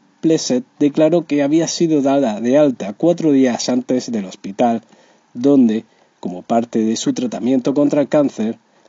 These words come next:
le habían extirpado parte de uno de sus pulmones.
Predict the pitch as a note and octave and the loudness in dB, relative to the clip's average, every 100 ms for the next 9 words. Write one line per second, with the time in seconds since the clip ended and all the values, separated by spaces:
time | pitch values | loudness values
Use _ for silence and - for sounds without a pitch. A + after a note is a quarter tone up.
0 | - A#2+ B2+ D#3 E3 C#3+ - A#2 A2 - | -6 -2 2 4 2 0 -4 -4 -4 -2
1 | C#3 C3+ C3+ D#3+ D#3+ - C#3+ B2 C3 A#2 | 0 0 0 0 0 0 2 4 2 2
2 | G2+ G#2 - - F2+ F#2+ E2 D#2+ - | -2 -8 -10 -12 -10 -12 -12 -16 -18